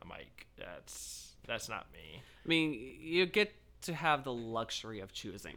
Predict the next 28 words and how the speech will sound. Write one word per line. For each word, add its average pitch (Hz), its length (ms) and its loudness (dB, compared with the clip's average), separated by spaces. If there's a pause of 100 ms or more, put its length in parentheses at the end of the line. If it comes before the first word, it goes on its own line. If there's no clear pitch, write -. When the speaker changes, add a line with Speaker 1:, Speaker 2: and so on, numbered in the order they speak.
Speaker 2:
at - 100 -12
that - 200 -8
point, - 160 -8
Speaker 1:
Yeah. 104 140 -2 (140)
Speaker 2:
so, - 240 -4 (240)
yeah. 170 100 0
Speaker 1:
It's - 360 0
just, - 400 0 (140)
I 180 120 6
don't 165 220 4
think 113 180 -2
he's 98 220 -4
even 95 220 -4
gonna 85 300 -4
listen - 220 -8
to 80 60 -8
your - 100 -10
podcast. - 540 -10 (220)
Speaker 2:
No, 131 260 -2 (160)
probably - 240 -6
not. - 160 -10
Speaker 1:
Probably - 220 -6
not. - 180 -12 (540)
But 151 160 12
I, 175 140 12
Speaker 2:
Um, 185 120 8
Speaker 1:
I 170 80 12
just, - 380 6